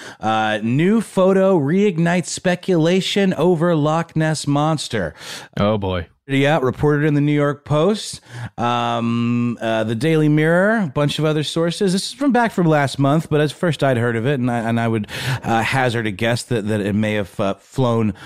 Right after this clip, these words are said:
Speaker 1: under some other folks' radar as well. Uh, but a photograph taken in Scotland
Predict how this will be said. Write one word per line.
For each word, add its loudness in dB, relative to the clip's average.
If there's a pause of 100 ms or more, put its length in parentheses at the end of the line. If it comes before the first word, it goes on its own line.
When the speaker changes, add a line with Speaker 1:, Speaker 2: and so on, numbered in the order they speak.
(180)
Speaker 1:
under -2
some -4
other -2
folks' -6
radar -2
as -8
well. -2 (300)
Uh, 0
but -4
a -2
photograph -2
taken -2
in 0
Scotland -2